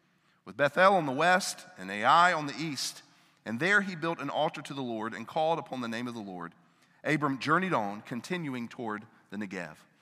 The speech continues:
Heavenly Father, we thank you so much for your word. We thank you that it's true, and we th-, <clears throat> thank you that it has hope for us as we look forward to the life that you have in front of us. God, I pray that we would yield now to the leading of your Spirit.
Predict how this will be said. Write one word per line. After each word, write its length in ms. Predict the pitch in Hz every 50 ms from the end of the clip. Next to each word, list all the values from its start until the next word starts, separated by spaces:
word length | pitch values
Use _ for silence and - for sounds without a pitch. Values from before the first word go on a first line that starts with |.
| _ - - - _ _
Heavenly 260 | - 151 147 147 147
Father, 340 | 135 - 170 165 165 165 170
we 120 | 151 143 131
thank 280 | - 160 156 151 -
you 60 | 143
so 160 | 123 - - 143
much 200 | 139 139 131 -
for 100 | - 110
your 140 | 98 104
word. 360 | 107 117 135 139 147 156 160 151
We 80 | 120
thank 280 | 107 - 131 127 120 -
you 60 | 117
that 140 | 107 104 92
it's 220 | 80 - - -
true, 420 | - - - 160 156 165 185 208 247 - _ _ _ _ _ _ _ _ _ _ _ _ _ -
and 100 | 107 110
we 100 | 117 117
th-, 120 | - - - _ _ - _
<clears throat> 200 | - 196 170 139
thank 240 | - - 156 156 -
you 80 | 151 135
that 140 | 127 123 135
it 100 | 156 151
has 200 | 143 127 127 -
hope 300 | - - 208 208 - -
for 200 | - - 110 78
us 300 | - - - - - - _ _ _ _ _ _ _ _ _ _ _ _ _ _ _ _ _ _ _ _
as 120 | 117 113 104
we 220 | 113 127 135 151
look 220 | 156 147 143 120 -
forward 380 | - - 160 160 147 131 123
to 180 | - - 131 120
the 100 | 104 101
life 340 | 110 120 127 135 135 131 -
that 100 | - -
you 100 | 110 123
have 140 | 113 107 107
in 100 | 104 92
front 220 | - - 104 98
of 80 | 90 90
us. 220 | 90 - - - - _ _ _ _ _ _ - - - _ _ _
God, 200 | 156 147 151 156
I 80 | 151
pray 260 | 147 - 165 160 165
that 160 | 160 156 135 139
we 80 | 151
would 160 | 147 135 127
yield 260 | 120 131 151 151 160 147
now 220 | 151 151 147 151
to 140 | 151 - 120
the 60 | 113
leading 260 | 113 139 147 143 139
of 80 | 123 120
your 100 | 127 139
Spirit. 380 | 135 - - 147 147 123 110